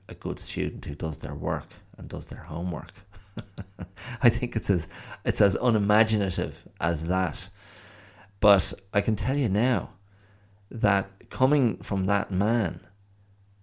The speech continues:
I took it very seriously because he was not a man to be trifled with. So this man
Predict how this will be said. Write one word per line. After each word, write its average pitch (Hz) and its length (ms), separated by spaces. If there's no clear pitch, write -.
I 98 120
took - 260
it 90 100
very 85 200
seriously - 680
because 95 260
he 95 120
was 95 140
not 107 380
a 113 60
man 87 420
to - 80
be 113 80
trifled 180 460
with. - 300
So 110 240
this 160 480
man 95 600